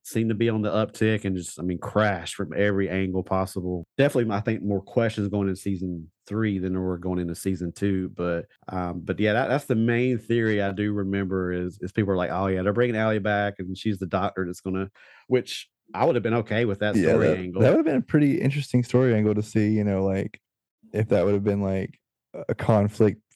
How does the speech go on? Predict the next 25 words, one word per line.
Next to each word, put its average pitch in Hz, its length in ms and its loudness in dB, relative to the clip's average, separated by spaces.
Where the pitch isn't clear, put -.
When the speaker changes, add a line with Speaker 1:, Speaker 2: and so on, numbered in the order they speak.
Speaker 2:
for 101 140 6
her 113 640 0
as 98 80 0
a 101 80 0
character, 95 480 0
you 101 120 0
know, 98 200 0
like, 92 200 -4
you 123 80 2
know, 95 180 2
just 101 240 -2
having 110 340 2
to 98 440 -2
appease 107 840 2
Johnny 104 560 2
and 101 600 -2
Daniel 120 500 0
while 104 200 0
also, 104 500 0
you 104 60 0
know, 98 80 2
treating 104 400 0
somebody 101 500 0
that, 95 320 0
yeah, 151 240 -4